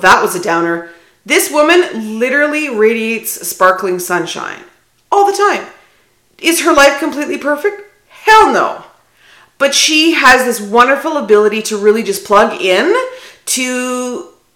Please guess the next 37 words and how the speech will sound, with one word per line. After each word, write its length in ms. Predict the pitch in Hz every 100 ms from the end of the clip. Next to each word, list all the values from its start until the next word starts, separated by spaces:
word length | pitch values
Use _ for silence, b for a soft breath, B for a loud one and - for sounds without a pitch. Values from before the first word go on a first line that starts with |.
| _ _ _ _ _ _ _ _
friends 560 | - 381 349 175 - -
and 260 | 247 254 254
family 500 | 302 381 349 226 180
and 300 | 196 220 220
people 220 | 285 311
around 360 | 302 254 330 330
her 360 | 220 220 -
and 200 | 262 254
be 100 | 254
a 60 | 262
positive 420 | 214 254 262 247
influence. 440 | 262 254 226 226 -
And 180 | 214
I 80 | 196
love 400 | 190 185 202 190
that 140 | 160 -
about 200 | - -
her. 120 | - B B B B -
Um, 460 | 196 202 185 180 - - - - _ - _ _ _
she's 320 | - - 247 233
also 680 | 254 - 359 403 415 202
really, 340 | 185 196 196 220
really 200 | 254 285
cool. 640 | - 180 175 403 523 - B B B B B B B _
And 140 | 220 220
I'm 160 | 208
gonna 120 | 190
segue 680 | 180 - - 202 240 220 202
now 220 | 180 170 165
into 160 | 165
what 100 | 170
I 60 | 165
was 120 | 160
gonna 140 | 165
talk 260 | 165 156 -
about 340 | - - - -
earlier. 280 | 180 -